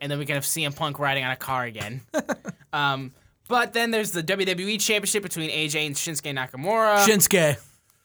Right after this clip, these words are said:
Speaker 1: Ooh, uh, yeah, I, I, this one was tough for me. Um, uh, I just, I, I think Shinsuke, like, needs to, like, just completely destroy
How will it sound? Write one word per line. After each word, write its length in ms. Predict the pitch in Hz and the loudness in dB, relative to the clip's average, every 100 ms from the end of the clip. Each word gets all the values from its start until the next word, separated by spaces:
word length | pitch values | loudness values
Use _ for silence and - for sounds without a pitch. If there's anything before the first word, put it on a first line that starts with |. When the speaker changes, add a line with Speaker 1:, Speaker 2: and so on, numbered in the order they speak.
| _ - _ 180 | _ -20 _ -6
Speaker 1:
Ooh, 480 | 185 196 165 143 | -4 0 0 -2
uh, 560 | - 151 156 151 147 143 - - - - _ _ _ _ _ _ _ _ | -2 0 2 2 0 -2 -6 -12 -14 -18 _ _ _ _ _ _ _ _
yeah, 200 | 156 156 | -6 0
I, 280 | 156 214 - | 2 2 2
I, 20 | |
this 260 | 190 220 220 | 2 2 2
one 180 | 233 208 | 0 0
was 160 | 175 | -2
tough 260 | - 165 139 | 0 0 0
for 80 | 127 | -4
me. 260 | 113 104 - | -10 -10 -10
Um, 480 | 120 117 117 110 104 _ _ _ _ _ _ _ - | -6 -6 -6 -10 -14 _ _ _ _ _ _ _ -8
uh, 540 | 156 151 156 156 151 139 _ _ | -2 2 2 4 2 0 _ _
I 180 | 139 170 | -2 0
just, 400 | 170 190 - - _ _ 165 | 0 -2 -2 -6 _ _ 0
I, 260 | 185 175 - _ - | 0 0 -8 _ -6
I 140 | 175 | -4
think 500 | 160 - 190 214 214 | -4 -4 0 0 -2
Shinsuke, 1120 | - - - - 180 170 - 185 180 175 170 - _ _ _ _ _ _ _ - - | -10 -10 -6 -4 -4 -4 -2 0 0 0 -2 -6 _ _ _ _ _ _ _ -16 -2
like, 320 | 156 135 123 | -2 -2 -8
needs 280 | 143 147 - | -10 -8 -6
to, 160 | 170 | -4
like, 260 | 143 131 120 | -2 -2 -2
just 300 | 135 123 - | -6 -6 -6
completely 500 | 139 131 135 135 135 | -8 -10 -10 -8 -8
destroy 640 | 120 110 - - 127 131 | -4 -4 -4 -6 -6 -4